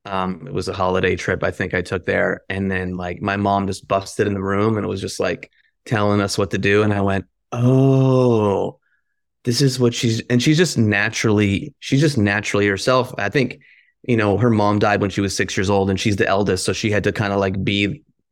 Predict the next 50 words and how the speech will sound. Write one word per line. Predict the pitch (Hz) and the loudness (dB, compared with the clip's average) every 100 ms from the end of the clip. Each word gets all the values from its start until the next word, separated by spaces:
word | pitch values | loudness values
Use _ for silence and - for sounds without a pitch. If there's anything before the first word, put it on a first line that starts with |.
| _ - | _ -2
be | 107 | 0
in | 104 | 2
charge | 92 101 101 107 | 2 2 2 2
at, | 110 | -2
from | - 98 | -4 -6
six | - - - | -4 -4 -2
years | 104 98 | -2 0
old | 95 113 139 _ | 0 0 -2 _
in, | 113 113 120 | 0 0 0
in | 113 | -2
certain | - 98 107 | 0 0 2
ways. | 117 127 143 139 _ _ _ | 2 2 0 -8 _ _ _
And | 104 98 | -2 0
so | 104 | 2
it | 98 | 2
just, | 110 - - _ - - | 0 -4 -10 _ -12 -6
it | - | -2
ca-, | 131 - | -2 -2
it | 110 | -2
came | 120 107 | 0 0
naturally | 95 101 - 120 | 0 -2 2 4
to | 127 | 6
her. | 143 156 | 4 4
And | 160 117 | 2 2
I | 117 | 2
had | 135 147 139 | 2 0 2
so | 135 | 0
much | 127 | 2
more | 120 | 0
compassion. | 120 110 123 - 127 - - _ | -2 -2 -4 -4 -6 -6 -14 _
And | 127 | 0
I | 139 | 2
think | 147 208 - | 2 0 2
what | 139 | 2
I | 139 | 4
love | 131 135 | 4 4
about | 139 123 | 2 2
human | 123 120 110 | 2 2 2
design | 104 110 127 | 0 0 0
is | 110 | 0
that | 104 80 | 0 0
when | 110 | 0
we, | 107 104 101 _ _ _ | 0 -2 -4 _ _ _
when | 117 | 0
we | 117 - | 2 4
understand | 123 123 - 110 110 110 | 4 2 2 0 2 2
the | |
differences | 107 101 113 113 123 127 - - | 0 -2 -4 0 -2 -2 -8 -2
that | 104 | 0
exist, | 101 98 101 120 - | 0 0 0 -2 -8